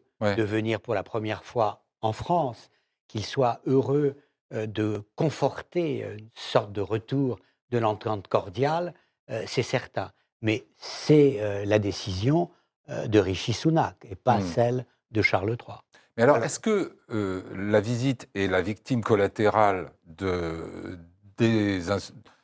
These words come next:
Speaker 1: des événements actuels en France, de la, de l'agitation sociale, ou en, ou est-ce qu'en fait elle a été visée directement, cette visite, par un certain nombre de, de, de, de représentants politiques et syndicaux qui, euh, veulent s'en prendre, euh,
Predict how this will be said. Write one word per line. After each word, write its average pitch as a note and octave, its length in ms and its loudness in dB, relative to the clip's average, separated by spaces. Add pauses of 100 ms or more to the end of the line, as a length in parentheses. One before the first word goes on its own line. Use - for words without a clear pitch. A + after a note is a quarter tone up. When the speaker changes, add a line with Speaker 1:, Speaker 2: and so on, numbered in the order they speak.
(120)
Speaker 1:
des C3+ 220 8
événements C3 520 4
actuels G#2 380 0
en F2 80 0
France, - 360 2
de G#2 60 -2
la, E2+ 220 0
de E2+ 80 -8
l'agitation F#2 540 -4
sociale, F#3 460 -2 (340)
ou C3+ 100 4
en, C#3+ 80 4 (180)
ou D#3+ 140 4
est-ce - 120 2
qu'en E3 140 0
fait A#3 260 0
elle D#3+ 100 4
a D3 40 8
été E3+ 460 0 (360)
visée D#3+ 460 2
directement, D#3+ 600 4
cette C3 200 -2
visite, B2+ 480 -4 (640)
par E3 360 4
un A#2 60 -2
certain B2 300 0
nombre C#3+ 220 0
de, A2+ 280 2
de, G2 320 -2
de, F2+ 400 -6
de F2+ 160 -8
représentants A2 600 0
politiques A2+ 500 -6
et F#2 60 -2
syndicaux G2+ 600 -4 (540)
qui, F3+ 380 -2
euh, F#2 580 0 (260)
veulent C#3+ 280 4
s'en A#2+ 160 -2
prendre, F#3 480 2
euh, G2+ 360 0